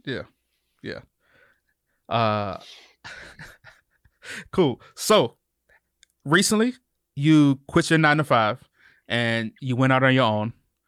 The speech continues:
and s-, started your own thing. Again, you've done it in the past, but you, you took some time off and just focused on,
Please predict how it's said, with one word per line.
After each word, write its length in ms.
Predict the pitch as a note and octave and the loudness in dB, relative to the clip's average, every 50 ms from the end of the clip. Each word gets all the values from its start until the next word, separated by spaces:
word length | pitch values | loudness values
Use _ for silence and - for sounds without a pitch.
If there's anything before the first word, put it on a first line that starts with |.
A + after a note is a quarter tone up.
| _ _ _ _ _ _ _ _ _ _ _ _ | _ _ _ _ _ _ _ _ _ _ _ _
and 200 | - A#2 A2+ A2 | -8 -6 -6 -6
s-, 240 | A2 - - - - _ | -8 -10 -14 -16 -16 _
started 420 | - - - - C3 C3 C3+ C3+ | -20 -16 -4 -2 0 0 2 0
your 100 | A#2+ C3+ C3 | 0 2 2
own 100 | C3+ B2+ | 2 2
thing. 300 | - C#3 C3+ C3 C3 - - | 2 0 0 0 0 -2 -4
Again, 380 | D#3 C#3 E3+ F3+ E3 D3 C#3 | -2 0 2 2 2 2 2
you've 120 | C3+ C#3+ C#3 | 0 -2 0
done 140 | D3+ D3 | 0 0
it 20 | C3+ | 0
in 60 | B2+ | 0
the 80 | B2 A#2 | -2 -4
past, 560 | - - B2 A#2 A2 G#2 A#2 - - - - _ _ _ _ _ _ | -4 -4 -2 -2 -2 -2 -4 -6 -10 -14 -16 _ _ _ _ _ _
but 160 | B2 A2+ A2+ | -4 -2 -2
you, 80 | B2 C#3 | -2 -2
you 140 | B2+ C3 | -4 -6
took 200 | A#2 - - C3+ | -4 -2 -4 -2
some 120 | - C#3 A#2+ | -2 -4 -4
time 280 | - C3 A#2+ A#2 A#2 | -2 0 0 0 2
off 240 | A2 A2 A2+ A#2+ A#2+ | 2 2 2 0 -2
and 100 | A#2 G#2 | -6 -8
just 280 | - A2 A2 - - - - - _ | -8 -8 -8 -8 -10 -14 -18 -20 _
focused 360 | _ - B2 A#2+ B2 B2 - - | _ -4 -4 -4 -2 -6 -4 -4
on, 340 | A#2 A2+ A2 G#2 G#2 G2+ | -4 -2 -2 -4 -6 -8